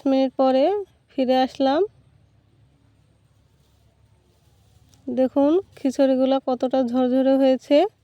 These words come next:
আর খেতেও কিন্তু দারুণ লাগে এভাবে খিচুড়ি রান্না করলে।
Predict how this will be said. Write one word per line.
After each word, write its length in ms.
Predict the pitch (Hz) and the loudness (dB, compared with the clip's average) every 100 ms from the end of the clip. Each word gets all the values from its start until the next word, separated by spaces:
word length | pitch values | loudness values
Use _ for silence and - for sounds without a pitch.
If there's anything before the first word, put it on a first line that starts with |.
| _ _ _ _ _ _ | _ _ _ _ _ _
আর 100 | 233 | -8
খেতেও 360 | - 269 240 277 | -2 -2 2 0
কিন্তু 320 | 277 269 294 330 415 339 | 2 0 -2 -2 -2 -2
দারুণ 300 | 247 247 247 262 | 2 2 2 0
লাগে 280 | 254 254 285 | 0 -2 -2
এভাবে 340 | - 254 254 254 | -2 -4 -2 -4
খিচুড়ি 340 | - 254 262 233 | -4 -4 -2 -2
রান্না 280 | 226 226 220 | -2 -2 -4
করলে। 320 | 208 214 | -6 -6